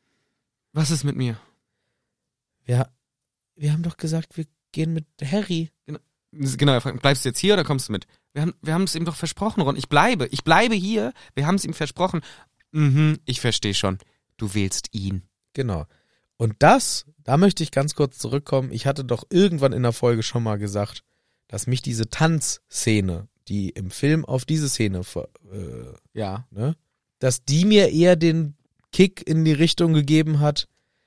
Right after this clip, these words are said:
Speaker 2: das hat für mich was romantische Andeutungen. Und das leite ich aus diesem Spruch ab. Deswegen ist das für mich so. Weil dieses, was
Speaker 1: Ja.
Speaker 2: Ron sagt, „Du entscheidest dich für ihn.“
Speaker 1: Wo sie aber sofort drauf sagt, „Nein, überhaupt nicht in die Richtung, gar
Speaker 2: Interessiert
Speaker 1: nicht,
Speaker 2: doch den
Speaker 1: Ron.“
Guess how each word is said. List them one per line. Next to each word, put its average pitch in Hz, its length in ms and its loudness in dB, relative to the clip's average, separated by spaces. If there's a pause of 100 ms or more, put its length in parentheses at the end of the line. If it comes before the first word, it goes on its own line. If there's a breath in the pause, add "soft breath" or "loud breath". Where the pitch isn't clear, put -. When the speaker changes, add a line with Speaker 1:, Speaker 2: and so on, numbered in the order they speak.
(200)
Speaker 2:
das - 200 -4
hat 143 100 -4
für 185 140 -2
mich 175 200 -2
was 156 160 -2
romantische 156 1080 0
Andeutungen. 101 760 0 (480)
Und 117 140 0
das 143 180 2
leite 123 400 4
ich - 360 -4
aus 147 220 4 (140)
diesem 139 360 2
Spruch - 460 0
ab. - 300 -8 (240)
Deswegen 143 360 0
ist 180 160 -2
das 233 120 0
für 117 140 0
mich 101 180 -2
so. 95 180 -4 (380 soft breath)
Weil 131 160 4
dieses, 139 440 0
was 131 180 2
Speaker 1:
Ja. 120 80 2
Speaker 2:
Ron 196 240 6
sagt, 143 300 2
„Du 131 60 0
entscheidest 143 600 0
dich 165 160 -6
für 117 180 0
ihn.“ 170 500 0
Speaker 1:
Wo 135 80 2
sie 156 180 0
aber 135 280 4
sofort 131 500 2
drauf 131 120 2
sagt, 156 220 -4
„Nein, 214 300 4
überhaupt 208 460 4
nicht 214 180 2
in 190 100 2
die 165 80 0
Richtung, 147 300 -2
gar 165 160 4
Speaker 2:
Interessiert 220 220 6
Speaker 1:
nicht, 202 120 4
Speaker 2:
doch 165 140 6
den 143 140 6
Speaker 1:
Ron.“ 110 60 6